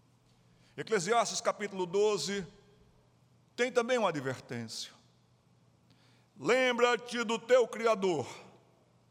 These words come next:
Quando? Vou dar uma oportunidade para vocês melhorarem. Lembra-te do teu Criador,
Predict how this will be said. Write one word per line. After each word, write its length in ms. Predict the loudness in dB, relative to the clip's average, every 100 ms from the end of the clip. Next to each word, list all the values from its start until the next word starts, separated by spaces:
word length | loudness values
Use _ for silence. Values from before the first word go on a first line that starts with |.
| _ _
Quando? 400 | 0 0 0 -6 -12 -20 -20 _ _ _ _ _ _ -20 -20 -20 _ _ _ _ _ _ _ _ _ _ _ _ _ _ -8
Vou 140 | -4
dar 120 | -2
uma 100 | -2
oportunidade 560 | -2 -4 -8 -6 -4 -4
para 80 | -6
vocês 400 | -6 -6 -6 -8
melhorarem. 760 | -8 -2 0 2 0 -2 -6 -10 -18 _ _ _ _ _ -20 -20 -20 -20 _
Lembra-te 680 | 0 2 4 2 2 2 0
do 120 | -4
teu 240 | -2 -2 0
Criador, 680 | 0 0 2 4 4 4